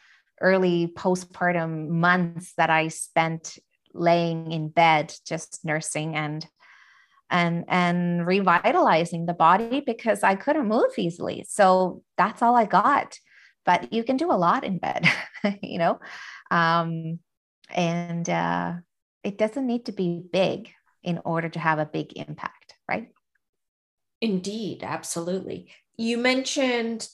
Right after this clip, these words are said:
Speaker 2: two kind of programs. And so you mentioned, like, a training and a somatic. Can you speak a little bit to both of those programs? Like, what do they look like? And perhaps, like, what do they
Speaker 1: Yeah.
Speaker 2: entail?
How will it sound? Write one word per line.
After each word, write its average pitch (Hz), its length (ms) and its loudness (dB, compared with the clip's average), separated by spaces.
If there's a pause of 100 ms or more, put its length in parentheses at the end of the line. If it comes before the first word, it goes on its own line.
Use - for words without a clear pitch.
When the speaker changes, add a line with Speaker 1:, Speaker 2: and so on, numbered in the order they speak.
Speaker 2:
two 214 640 -2
kind 180 300 -2
of 156 200 -4
programs. 170 640 0
And 175 100 -8
so 185 120 -4
you 170 80 -2
mentioned, 170 340 -4
like, 160 160 -4
a 151 80 0
training 180 500 -2
and 156 140 -6
a - 20 -6
somatic. 165 720 -4
Can 214 220 -4
you 240 120 -2
speak 269 440 -4
a - 20 2
little 277 260 4
bit 254 240 4 (120)
to 233 540 -2
both 233 300 2
of 220 140 -2
those 226 340 0
programs? 240 540 -2
Like, 196 160 -4
what 180 160 -2
do 185 60 0
they 180 180 2
look 185 300 -2
like? 180 280 2
And 170 380 -8
perhaps, 180 320 -2
like, 160 140 -2
what 160 200 -4
do 170 120 -4
they 160 220 0
Speaker 1:
Yeah. - 100 -4
Speaker 2:
entail? 202 800 2